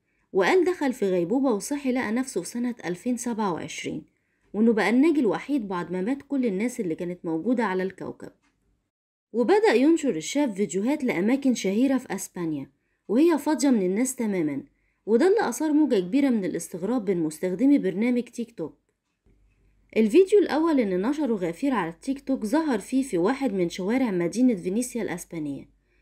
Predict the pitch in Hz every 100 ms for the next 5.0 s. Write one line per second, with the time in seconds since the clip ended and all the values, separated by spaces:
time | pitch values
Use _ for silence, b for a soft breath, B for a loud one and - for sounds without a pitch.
0 | _ 202 220 262 311 359 226 285 285 294
1 | 226 185 190 254 269 247 226 190 156 147
2 | - - - _ _ _ _ _ _ _
3 | 214 240 262 220 349 349 294 233 196 294
4 | 285 240 151 202 240 - 196 165 151